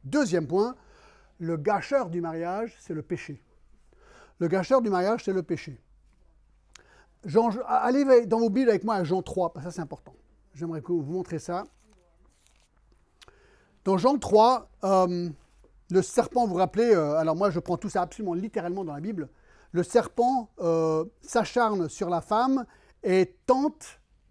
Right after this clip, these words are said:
Ève qui désobéit au Seigneur, qui lui avait dit de ne pas prendre du fruit, donc elle désobéit, elle pêche. Et, euh, Adam pêche aussi, bien sûr, et les deux sont plongés dans ce qu'on appelle,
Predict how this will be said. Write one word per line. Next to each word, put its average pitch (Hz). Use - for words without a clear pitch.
Ève 220
qui 247
désobéit 202
au 180
Seigneur, 180
qui 185
lui 165
avait 160
dit 185
de 156
ne 151
pas 175
prendre 151
du 143
fruit, 175
donc 147
elle 143
désobéit, 135
elle 160
pêche. -
Et, 214
euh, 165
Adam 180
pêche -
aussi, 180
bien 165
sûr, 226
et 220
les 185
deux 220
sont 185
plongés 196
dans 165
ce -
qu'on 175
appelle, 185